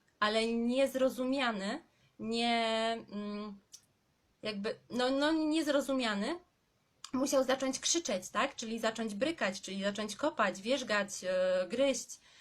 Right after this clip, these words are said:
czy cokolwiek jeszcze koń może robić, e, ponosić na przykład, właśnie co koń może robić, e, w niepożądany sposób, tak? Dlatego zastanów się przede wszystkim, jeżeli masz do czynienia z takim koniem,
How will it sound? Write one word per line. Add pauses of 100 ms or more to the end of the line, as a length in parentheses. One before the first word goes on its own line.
(160)
czy
cokolwiek
jeszcze
koń
może
robić, (720)
e, (160)
ponosić
na
przykład, (720)
właśnie
co
koń
może
robić,
e,
w
niepożądany
sposób, (120)
tak? (360)
Dlatego
zastanów
się (140)
przede
wszystkim,
jeżeli
masz
do
czynienia
z
takim
koniem,